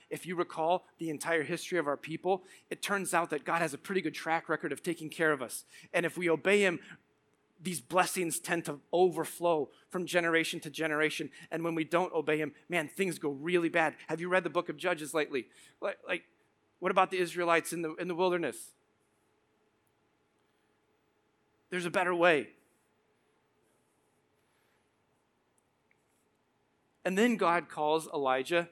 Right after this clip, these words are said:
'cause, and so he's directly threatening the king, so he's now blacklisted, and he's gotta leave, right? So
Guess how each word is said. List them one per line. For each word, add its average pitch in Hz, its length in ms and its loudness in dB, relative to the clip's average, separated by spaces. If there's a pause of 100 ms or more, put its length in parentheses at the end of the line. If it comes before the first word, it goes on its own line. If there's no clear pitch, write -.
'cause, 160 280 -8
and 165 120 2 (120)
so 185 100 -4
he's 185 220 -2
directly 247 420 0
threatening 170 320 0
the 139 80 -8
king, 160 300 -4 (500)
so - 180 -4
he's 160 120 -2
now 165 160 4
blacklisted, 147 720 0 (680)
and 165 80 -4
he's 160 120 0
gotta 156 220 6
leave, 143 340 0
right? 143 240 0 (2000)
So 185 240 6